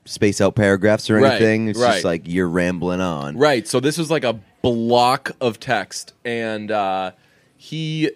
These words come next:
Speaker 2: is basically saying what a hero he is
Speaker 1: Yeah.
Speaker 2: because, like, "Hey, I say, I, I,
Speaker 1: I saved her life because I love her and
Speaker 2: I,
Speaker 1: nobody else would."
Speaker 2: I didn't get a normal wife.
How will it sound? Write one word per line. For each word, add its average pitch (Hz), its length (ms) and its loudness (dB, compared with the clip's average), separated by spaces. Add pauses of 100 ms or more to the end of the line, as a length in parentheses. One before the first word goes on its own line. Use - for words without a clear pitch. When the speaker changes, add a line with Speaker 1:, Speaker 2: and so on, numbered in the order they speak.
Speaker 2:
is 131 360 2
basically 151 440 0
saying 135 360 -4
what 139 120 -2
a 147 40 -8
hero 120 320 0
he 120 220 2
is 135 440 2
Speaker 1:
Yeah. 113 80 0
Speaker 2:
because, 117 500 0
like, 104 300 2
"Hey, 120 340 2 (480)
I 117 300 2
say, 131 320 2 (200)
I, 113 220 0 (540)
I, 117 120 -6
Speaker 1:
I 120 40 -4
saved 107 440 -2
her 98 100 -2
life 82 320 -4
because - 240 -10
I 76 80 -6
love 67 240 -10
her 71 160 -6
and 76 100 -6
Speaker 2:
I, 120 100 2
Speaker 1:
nobody 78 240 -2
else 73 240 -8
would." 64 220 -8
Speaker 2:
I 120 80 2
didn't 151 220 -6
get 165 120 2
a 170 40 0
normal 160 280 4
wife. 151 400 0